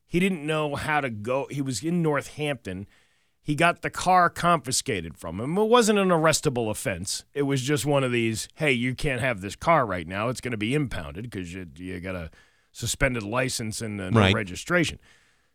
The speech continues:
Speaker 1: So he, uh, he has to walk to wherever he's going. So he starts walking on I ninety-one.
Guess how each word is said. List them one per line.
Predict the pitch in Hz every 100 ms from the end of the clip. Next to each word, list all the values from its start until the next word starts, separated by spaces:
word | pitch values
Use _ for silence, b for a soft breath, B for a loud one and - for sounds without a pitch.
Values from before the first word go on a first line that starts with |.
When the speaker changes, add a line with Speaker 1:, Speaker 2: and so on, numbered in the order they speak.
| _
Speaker 1:
So | - 160
he, | 185 180
uh, | 165 147
he | 147
has | 180 165
to | 156
walk | 117 170 175 -
to | 143
wherever | 131 139 139 131 123
he's | 113
going. | 92 165 139 117
So | 123
he | 107 165 147 131
starts | - - 190 156
walking | 107 110 165 196 - 180 160 _
on | 147 180 196 196 185 160 _ -
I | 165
ninety-one. | 170 165 160 139 123 139 104 60